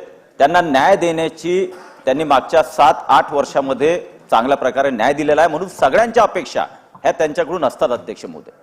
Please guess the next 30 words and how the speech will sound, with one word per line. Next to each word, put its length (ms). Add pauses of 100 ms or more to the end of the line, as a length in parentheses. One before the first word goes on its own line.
(520)
आपल्या 400
महाराष्ट्रामध्ये 720
अध्यक्ष 340
महोदय 220
नव्हे 260
तर 80
देशामध्ये 600 (600)
बारी 360
समाजाचा 560
एक 140
मोठा 260
समूह 380
आहे 300 (500)
आणि 200
महाराष्ट्रामध्येही 1040
मोठ्या 320
प्रमाणामध्ये 540
बारी 300
समाज 380 (480)
हा 160
शेतीवर 500
अवलंबून 540
आणि 180
पानमळ्यावर 640
अवलंबून 440
असणारा 260
अध्यक्ष 320
महोदय 260
समाज 340
आहे. 80